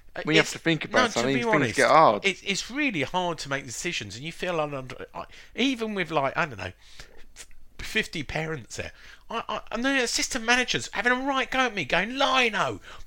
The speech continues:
Speaker 1: pay attention," 'cause I'm talking to Finley, and I miss, <laughs> I miss an offside. <laughs> And I'm chatting to him, he goes, "Less of this, watch the effing game, Lino."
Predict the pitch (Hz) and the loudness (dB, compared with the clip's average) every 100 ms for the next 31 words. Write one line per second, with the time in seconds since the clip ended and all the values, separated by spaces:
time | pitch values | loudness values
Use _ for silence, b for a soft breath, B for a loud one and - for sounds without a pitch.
0 | - - 302 294 269 262 269 - - 113 | -6 10 10 10 4 2 2 0 -4 -4
1 | 160 190 185 180 127 135 - 220 123 98 | -2 -2 -2 -6 -6 -4 -2 -2 -2 -6
2 | B B 160 170 - 254 - - - - | B B 4 6 10 10 10 6 6 0
3 | - - 247 - 160 147 - 214 - - | -6 -4 -2 0 0 -2 0 2 2 0
4 | - - B 226 B B B 220 - 254 | 0 0 B -4 B B B -2 0 2
5 | - 220 208 190 165 165 190 - b b | 4 4 4 2 4 8 8 6 b b
6 | - 269 262 - 320 294 226 196 - - | 4 6 6 6 8 10 10 8 4 -2
7 | B B - 262 - - 208 - - - | B B 2 2 4 0 -4 0 2 2
8 | - 311 262 233 247 240 202 160 139 147 | 0 -2 0 2 4 4 0 -4 2 4
9 | 143 131 | 6 2